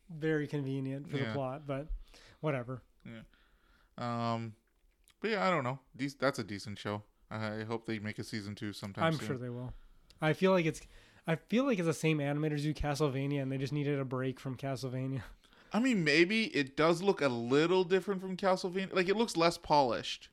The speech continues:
Speaker 2: I don't
Speaker 1: Yeah,
Speaker 2: know.
Speaker 1: a little bit. Let's
Speaker 2: Yeah, but that could also just be the setting. Like, maybe they want Castlevania to look cleaner
Speaker 1: I feel
Speaker 2: or
Speaker 1: like
Speaker 2: something.
Speaker 1: the whole, like, if you take Heron's face and how, like, simple the design is,
Speaker 2: Mm-hmm.
Speaker 1: I feel like that's, they're trying to go for that kind of Greek look.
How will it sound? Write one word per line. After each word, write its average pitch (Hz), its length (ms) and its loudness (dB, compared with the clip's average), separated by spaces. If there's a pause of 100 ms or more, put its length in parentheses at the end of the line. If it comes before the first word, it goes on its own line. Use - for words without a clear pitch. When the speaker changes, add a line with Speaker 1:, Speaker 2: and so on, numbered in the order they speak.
(140)
Speaker 2:
I - 60 2
don't 160 100 6
Speaker 1:
Yeah, 151 60 0
Speaker 2:
know. 139 140 -4
Speaker 1:
a 139 40 -6
little 131 140 -6
bit. 127 180 -8
Let's - 240 -8 (120)
Speaker 2:
Yeah, 113 180 -6 (260)
but 151 80 0
that 180 160 8
could 202 160 6
also 165 200 6
just 131 240 0
be 143 140 2
the 113 100 0
setting. 143 560 -2
Like, 107 200 -6
maybe 110 240 -2
they 104 140 0
want 98 360 -6
Castlevania 113 600 -6
to 110 60 -10
look 110 300 -10
cleaner 110 380 -6
Speaker 1:
I 160 40 0
feel 202 200 2
Speaker 2:
or - 20 2
Speaker 1:
like 214 140 2
Speaker 2:
something. 156 240 -8
Speaker 1:
the 151 140 2
whole, 156 260 0
like, 143 260 -4
if 175 160 -10
you 147 60 -6
take 156 160 -2
Heron's 147 480 -4
face 156 400 -4
and 147 80 -4
how, 143 140 -2
like, 135 400 -6 (340)
simple 160 480 -2
the 151 100 -2
design 143 480 -2
is, 175 380 -4
Speaker 2:
Mm-hmm. 117 280 -6
Speaker 1:
I 143 40 -6
feel 185 120 0
like 180 140 2
that's, 147 240 -4
they're 156 140 -2
trying 160 180 -2
to 147 100 -2
go 151 60 2
for 143 120 -6
that 147 180 -4
kind 151 100 -4
of 135 140 -6
Greek 143 360 -4
look. 135 380 -10